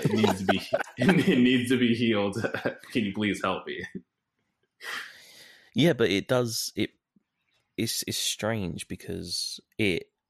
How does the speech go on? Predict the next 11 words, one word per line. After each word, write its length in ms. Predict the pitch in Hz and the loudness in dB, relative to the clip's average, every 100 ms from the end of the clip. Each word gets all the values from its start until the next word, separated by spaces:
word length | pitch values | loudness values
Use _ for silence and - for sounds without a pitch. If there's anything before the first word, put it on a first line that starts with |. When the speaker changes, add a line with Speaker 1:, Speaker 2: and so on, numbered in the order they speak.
| - | -6
Speaker 2:
it 300 | 98 - - | -6 -6 -16
tells, 760 | - 113 113 104 95 - - - | -2 0 0 -2 -4 -8 -12 -12
you'll 240 | - 110 | -6 -4
have 160 | 101 117 | -4 -4
a 60 | 110 | -2
bit 140 | 143 | -2
of 120 | 151 | -2
dialogue 400 | 127 110 92 92 | -2 -2 -4 -8
between 300 | 90 - 92 | -10 -8 -8
Conway 400 | 90 98 92 87 | -4 -2 -2 -4
and 180 | 92 92 | -6 -8